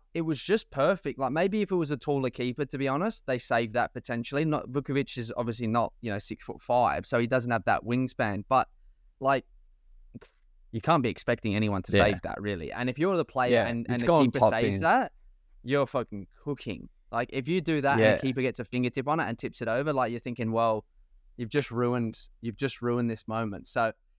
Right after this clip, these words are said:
Speaker 1: he's, uh, yeah, he's on, on fire. Um, potential, uh, you know, bolter for the Asian Cup. I know he's older and everybody wants to talk about getting young players through, but if he keeps scoring over the next four or five games, uh,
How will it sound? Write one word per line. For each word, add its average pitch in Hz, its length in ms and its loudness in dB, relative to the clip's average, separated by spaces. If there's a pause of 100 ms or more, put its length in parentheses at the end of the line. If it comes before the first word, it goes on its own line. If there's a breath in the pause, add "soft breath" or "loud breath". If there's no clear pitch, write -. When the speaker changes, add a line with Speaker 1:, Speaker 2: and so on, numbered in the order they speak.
Speaker 1:
he's, 160 280 0
uh, 131 380 0 (760)
yeah, 120 140 2
he's 135 220 0
on, 143 200 0
on 110 140 -2
fire. 113 640 -2
Um, 113 640 -2
potential, 120 880 -6 (240)
uh, 104 420 0 (180)
you 104 80 -4
know, 104 200 -2
bolter 117 320 2
for 120 120 -8
the 110 120 0
Asian 107 260 -2
Cup. 120 300 0
I 101 100 -2
know 104 180 0
he's 104 160 -6
older 107 540 2
and 98 160 -2
everybody 98 380 -4
wants 98 240 -8
to - 60 -18
talk 101 200 -6
about 95 160 -4
getting 104 220 0
young 107 180 0
players 104 340 0
through, 117 200 -2
but 110 120 -4
if - 80 -6
he 127 60 -8
keeps - 300 -4
scoring 117 460 0
over 107 140 -4
the 101 100 -2
next 101 300 -4
four 110 240 -4
or 104 60 -4
five 101 320 -4
games, 110 480 -2 (640)
uh, 104 440 0